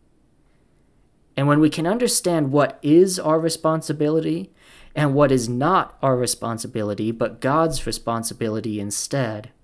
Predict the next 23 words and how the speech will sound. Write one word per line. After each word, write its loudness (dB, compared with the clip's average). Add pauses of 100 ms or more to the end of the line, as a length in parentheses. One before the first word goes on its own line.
(1600)
there 0
is 0
a 0
peace -2
that -4
comes -4 (180)
from -6
that -2 (340)
understanding. -6 (2000)
So -10
we 0
give 0
our 0
requests -4
to -6
God, -6 (1400)
so -4
he -2
will 0
take -4
them -2
into -4
consideration. -6